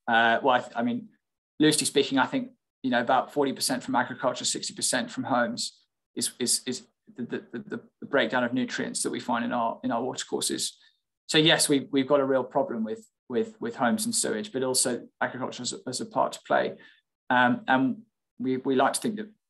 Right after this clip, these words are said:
this style of farming is, is massively reducing the amount that comes off Ken Hill and ends up in the amount of nutrients in watercourses.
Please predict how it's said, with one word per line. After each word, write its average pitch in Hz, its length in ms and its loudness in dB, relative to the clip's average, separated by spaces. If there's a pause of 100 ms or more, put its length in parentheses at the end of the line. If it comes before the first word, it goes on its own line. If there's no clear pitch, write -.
(120)
this - 120 0
style 127 220 4
of - 140 -2
farming 120 560 4
is, - 300 0
is 101 140 -2
massively 113 480 0
reducing 110 680 -4 (320)
the 117 60 0
amount 113 380 4
that 113 140 -4
comes 117 280 0
off - 300 0 (120)
Ken 117 160 0
Hill 113 240 0
and 107 140 2
ends 110 240 -2
up 117 240 -2
in 117 200 -6 (320)
the 120 60 0
amount 117 200 2
of 113 40 4
nutrients - 440 0
in 117 200 -2
watercourses. - 720 -6